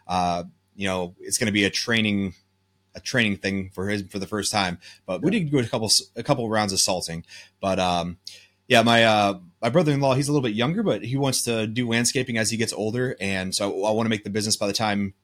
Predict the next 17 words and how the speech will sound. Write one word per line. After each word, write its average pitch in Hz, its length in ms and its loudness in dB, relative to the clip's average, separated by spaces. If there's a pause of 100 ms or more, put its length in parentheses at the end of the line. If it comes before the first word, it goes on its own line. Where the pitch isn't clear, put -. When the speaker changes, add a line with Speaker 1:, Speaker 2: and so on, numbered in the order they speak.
(360)
Speaker 1:
he's 110 220 -4
old 113 160 -2
enough 107 140 -2
to 95 100 -4
drive 110 360 2
another 95 200 -2
vehicle, 95 520 -2 (300)
um, 92 220 -2
that, 92 160 -4 (200)
you 104 80 -6
know, 90 400 -4
we'll 104 120 -4
be 101 120 0
able 98 120 2
to 95 80 -6
just - 140 -2
have 101 220 2